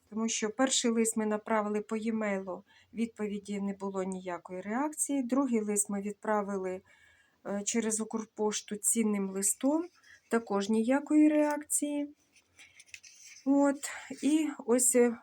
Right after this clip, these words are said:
ми вже даємо досудове врегулювання. От. І тут уже виставлені, е, штрафні санкції, тому що ми попереджали про те, що будуть виставлені штрафні санкції. Ніякої немає,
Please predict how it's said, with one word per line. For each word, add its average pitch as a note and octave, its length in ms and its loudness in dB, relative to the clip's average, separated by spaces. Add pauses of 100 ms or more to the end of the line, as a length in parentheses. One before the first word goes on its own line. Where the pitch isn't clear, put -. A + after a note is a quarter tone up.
ми A#3 120 6
вже A#3+ 200 4
даємо A3+ 460 4
досудове G#3+ 880 0 (840)
врегулювання. B3+ 880 2 (1160)
От. C4+ 260 6 (1120)
І C4+ 460 6 (100)
тут D4+ 180 0
уже A#3+ 260 4
виставлені, B3 960 6
е, A3 240 2
штрафні A3+ 540 -2
санкції, D4 500 2
тому B3 200 4
що A#3 160 0
ми A3+ 120 6
попереджали A3+ 800 2
про B3+ 180 0
те, B3+ 180 2
що B3 200 0
будуть A#3 360 0
виставлені A3 520 0
штрафні A3 440 -4
санкції. G3+ 440 0
Ніякої A3 580 0
немає, F#3+ 580 -2